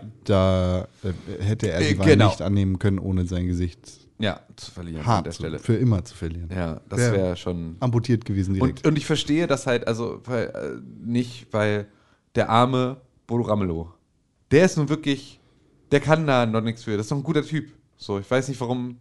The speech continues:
Speaker 2: der so viel Scheiße ausbaden muss. Der arme Mann. Es tut mir leid.
Speaker 1: Zwei Dinge.
Speaker 2: Ja.
Speaker 1: Partei, die
Speaker 2: Ja.
Speaker 1: Linke.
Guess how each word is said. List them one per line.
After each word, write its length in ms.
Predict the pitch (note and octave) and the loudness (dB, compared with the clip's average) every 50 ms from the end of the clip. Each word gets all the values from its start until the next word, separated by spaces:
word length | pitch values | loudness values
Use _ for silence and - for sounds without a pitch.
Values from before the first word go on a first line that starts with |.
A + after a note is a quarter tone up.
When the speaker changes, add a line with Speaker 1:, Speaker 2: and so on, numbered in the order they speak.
| _ - | _ -4
Speaker 2:
der 320 | G#2+ A2+ A#2 A2+ A2 G#2 - | 0 2 2 2 0 -2 -4
so 120 | - A#2 | -6 -8
viel 240 | A2 - A#2+ A2+ A2 G#2+ | -6 -4 -4 -4 -2 0
Scheiße 260 | - A#2 A2+ A2+ - | 0 0 0 0 -2
ausbaden 400 | - - - - F2+ E2+ E2+ E2+ | -4 -4 -2 -2 -2 0 0 -2
muss. 260 | E2+ F2 - - - _ _ _ _ _ _ _ _ _ _ _ _ _ - | -4 -6 -8 -10 -14 _ _ _ _ _ _ _ _ _ _ _ _ _ -8
Der 100 | D2 D#2 | -6 -4
arme 180 | F2 E2+ E2+ | -2 -2 -2
Mann. 360 | E2 E2 E2 D#2+ D#2+ D#2+ D#2 - - _ _ _ _ _ _ _ _ _ _ _ _ _ _ _ - - - | -2 -2 -2 -4 -4 -6 -10 -14 -18 _ _ _ _ _ _ _ _ _ _ _ _ _ _ _ -20 -20 -20
Es 100 | - - | -20 -10
tut 120 | - A2+ A2 | -6 -2 0
mir 40 | |
leid. 320 | G#2 G2+ F#2 E2+ D#2+ - - - | 2 2 2 2 0 -4 -6 -2
Speaker 1:
Zwei 180 | - A2 G#2 | 2 4 4
Dinge. 260 | F2+ E2+ E2 D#2 E2 - - - - | 4 2 0 -4 -6 -8 -12 -10 -6
Speaker 2:
Ja. 160 | - E2+ D#2+ - _ _ _ _ _ - | -6 -6 -6 -6 _ _ _ _ _ -2
Speaker 1:
Partei, 420 | - G2 - - G#2+ A2+ B2 D3 - - _ _ _ - | 0 0 2 2 4 4 4 2 0 -6 _ _ _ -2
die 40 | |
Speaker 2:
Ja. 60 | G2+ G2 | 0 4
Speaker 1:
Linke. 260 | G2 G#2+ A#2 B2+ - | 4 4 4 2 0